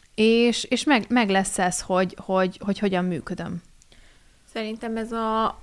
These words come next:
Speaker 2: havi leosztás, hogy minden hónapnak van két-három kisebb dolga, meg mondjuk egy fókusz, ö, szerű dolog, ami, amire akkor fókuszálsz,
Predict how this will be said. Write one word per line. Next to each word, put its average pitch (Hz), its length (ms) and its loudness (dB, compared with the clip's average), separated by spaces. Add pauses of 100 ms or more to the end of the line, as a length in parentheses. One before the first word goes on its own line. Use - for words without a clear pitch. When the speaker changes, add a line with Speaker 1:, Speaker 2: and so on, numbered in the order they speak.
Speaker 2:
havi 233 340 0
leosztás, 190 1000 -2 (280)
hogy 196 360 -4
minden 208 380 -4
hónapnak 202 640 -6
van 208 380 -4 (380)
két-három 208 720 -6
kisebb 214 600 -6 (200)
dolga, 226 300 0
meg 202 200 -4
mondjuk 202 340 -2
egy 202 120 -4
fókusz, 208 600 -4 (720)
ö, 185 380 -2
szerű 196 320 -4
dolog, 196 400 -2
ami, 190 380 -2
amire 196 320 -2
akkor 202 380 -2
fókuszálsz, 226 880 -4